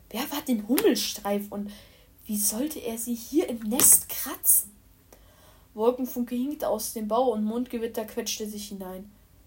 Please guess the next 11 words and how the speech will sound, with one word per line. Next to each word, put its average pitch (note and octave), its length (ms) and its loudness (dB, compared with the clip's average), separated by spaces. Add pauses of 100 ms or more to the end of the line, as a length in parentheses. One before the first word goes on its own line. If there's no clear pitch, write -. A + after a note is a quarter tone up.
(420)
"Blutpelz, G#4+ 600 4
du F#4+ 60 -2
bist F#4 240 -2
wach", B4 400 4
rief B3 180 -2
sie G3+ 100 -4
erfreut, G3 380 0
als F#3 240 -6
sie F#3+ 100 -12
ihn F3+ 140 -12
sah. F#3 360 -4